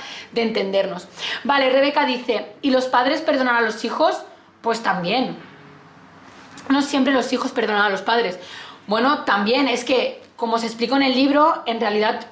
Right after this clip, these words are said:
nuestros padres no son los únicos maestros. Nuestros maestros de nuestra vida son padres, hijos y parejas. Esos son los tres maestros. Solo que hay veces o personas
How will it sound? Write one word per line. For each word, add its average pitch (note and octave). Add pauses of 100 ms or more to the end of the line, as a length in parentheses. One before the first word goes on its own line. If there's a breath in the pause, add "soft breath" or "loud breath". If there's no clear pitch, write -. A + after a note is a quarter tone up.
nuestros C4
padres A3+
no C#4
son B3+
los A3+
únicos G#3
maestros. G3+ (260 loud breath)
Nuestros B3+
maestros A3+
de D4
nuestra C4+
vida C#4
son A3 (260 loud breath)
padres, D4
hijos C#4+
y D4
parejas. G#3 (220 loud breath)
Esos D4
son C#4
los A#3+
tres C4+
maestros. G#3 (220 loud breath)
Solo C4+
que B3+
hay B3
veces D4+
o G#3
personas D4